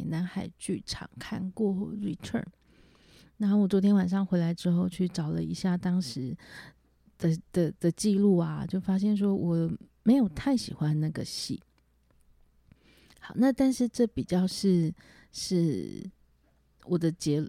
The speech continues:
我的想法是说，是因为那出戏它其实已经有点久了，所以变成是那整个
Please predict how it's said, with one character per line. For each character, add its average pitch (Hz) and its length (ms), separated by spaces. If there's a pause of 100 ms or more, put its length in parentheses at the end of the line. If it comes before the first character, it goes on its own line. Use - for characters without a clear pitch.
我 170 120
的 160 80
想 165 280
法 175 180
是 180 160
说， 175 180
是 165 160
因 190 120
为 185 100
那 185 140
出 196 160
戏 190 180
它 208 160
其 208 160
实 175 180
已 151 80
经 196 200
有 190 100
点 202 300
久 - 240 (140)
了， - 120 (580)
所 - 160
以 226 80
变 214 280
成 175 200
是 185 180
那 190 140
整 180 160
个 - 140